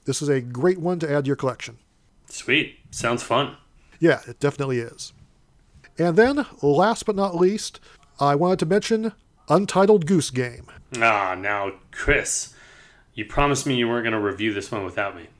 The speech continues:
Speaker 1: <laughs> Sorry, Nemi, I just couldn't resist. Although, actually, I wasn't even necessarily going to get this game, but after seeing it soar to the top of the charts and hearing all the hype, you know, I had to play it and, uh, you know, give some early impressions of it myself, you know?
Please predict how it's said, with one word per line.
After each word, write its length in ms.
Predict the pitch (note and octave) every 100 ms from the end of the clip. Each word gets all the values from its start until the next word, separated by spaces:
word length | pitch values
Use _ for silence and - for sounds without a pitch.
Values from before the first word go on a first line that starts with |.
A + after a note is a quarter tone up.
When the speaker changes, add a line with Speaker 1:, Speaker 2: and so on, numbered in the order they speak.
| _ -
Speaker 1:
<laughs> 400 | G#2+ - E3 G#3 - - - -
Sorry, 360 | - - G#3+ A3+
Nemi, 360 | A3 A#3 B3 - -
I 80 | A#2+
just 340 | C#3 - -
couldn't 240 | - G#3+ G#3+
resist. 520 | G3 C#3 B2+ - - - - -
Although, 380 | D#3 F3+ G#3 G3+ - -
actually, 500 | - B3 - D#3 C3
I 160 | D3 C#3+
wasn't 260 | C#3+ F#3 F#3
even 140 | E3+
necessarily 640 | F#3 F3+ - F#3 G#3 F#3 F3
going 320 | C#3+ F3 G3
to 80 | F#3+
get 300 | C#3 C4 -
this 180 | A3+ E3
game, 360 | D3+ C3 B2
but 140 | A#2 F3
after 360 | F3 G#3+ A#3
seeing 480 | - - F3 A#3 B3
it 140 | F3 -
soar 380 | - F#3+ B3+
to 60 | E3
the 60 | B2
top 300 | - G#3+ -
of 40 |
the 60 | D#3+
charts 540 | - G3+ C4 F3+ -
and 100 | A#2+
hearing 240 | A2 G#3 F#3+
all 120 | F#3
the 100 | B2
hype, 400 | - A#3+ G3 - - -
you 80 | -
know, 120 | F3+
I 100 | E3
had 320 | B2 C3 B3 G#3
to 180 | B2+ - -
play 260 | D#3+ C3+
it 160 | C3 C#3+
and, 180 | C3 B2
uh, 140 | B2
you 120 | C3 C#3+
know, 80 | C#3
give 160 | D#3
some 160 | - D#3
early 240 | E3 D#3 D3
impressions 440 | C3 D#3+ F#3+ D3
of 140 | B2+ A#2
it 80 |
myself, 420 | A2 G#2+ G#3+ G#3+ A2+
you 80 |
know? 280 | G#2+ A2+ F#3